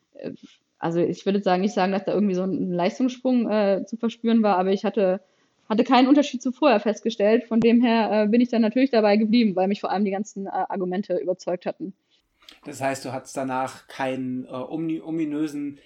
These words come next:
Speaker 2: Leistungseinbruch durch immensen Vitamin B zwölf Mangel, äh, Mangelernährung durch Pommesüberschuss, äh, oder Aluhut, äh,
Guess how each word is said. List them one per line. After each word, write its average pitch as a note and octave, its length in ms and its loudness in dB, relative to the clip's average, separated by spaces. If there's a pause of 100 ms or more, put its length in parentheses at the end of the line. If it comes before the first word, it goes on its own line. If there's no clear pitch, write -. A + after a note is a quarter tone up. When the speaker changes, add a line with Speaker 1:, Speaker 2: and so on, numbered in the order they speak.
(120)
Speaker 2:
Leistungseinbruch C3 920 -8
durch C3+ 460 -8
immensen D3 500 -4
Vitamin C#3+ 360 -6
B C#3 100 -8
zwölf B2+ 320 -10
Mangel, B2+ 480 -8
äh, B2+ 400 -10 (420)
Mangelernährung C#3 800 -4
durch C3 300 -8
Pommesüberschuss, C3+ 960 -8
äh, - 40 -18
oder B2+ 680 -8
Aluhut, B2+ 640 -8
äh, A#2+ 500 -8